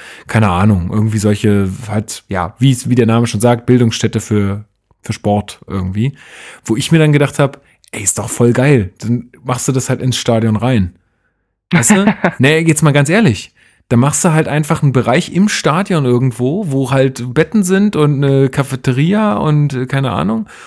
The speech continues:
Speaker 1: Und, äh, Plätze daneben sind ja da und alles. Dann integrierst du das einfach. Und wie,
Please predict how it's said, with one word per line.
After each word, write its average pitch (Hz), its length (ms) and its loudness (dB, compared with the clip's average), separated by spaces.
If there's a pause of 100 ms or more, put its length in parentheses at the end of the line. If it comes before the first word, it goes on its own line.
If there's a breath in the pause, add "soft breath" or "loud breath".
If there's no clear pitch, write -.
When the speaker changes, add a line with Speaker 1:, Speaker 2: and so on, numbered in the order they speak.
(100)
Speaker 1:
Und, 139 320 0
äh, 135 320 4
Plätze 147 680 -2
daneben 147 440 0
sind 139 180 -2
ja 123 120 2
da 120 260 0
und 95 180 -4
alles. - 380 -2 (260 loud breath)
Dann 113 140 2
integrierst 135 640 0
du 190 60 2
das 117 180 2
einfach. 107 320 -4
Und 110 220 -2
wie, 110 160 -4